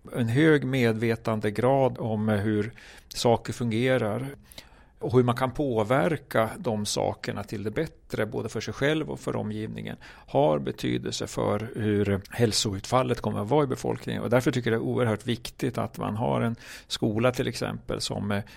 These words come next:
befrämjar kunskap och vetande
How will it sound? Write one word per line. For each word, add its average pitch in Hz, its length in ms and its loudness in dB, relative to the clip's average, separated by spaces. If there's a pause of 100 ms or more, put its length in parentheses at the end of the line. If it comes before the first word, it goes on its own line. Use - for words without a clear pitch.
(200)
befrämjar 147 540 6
kunskap 117 920 0
och 104 120 0
vetande 110 800 -2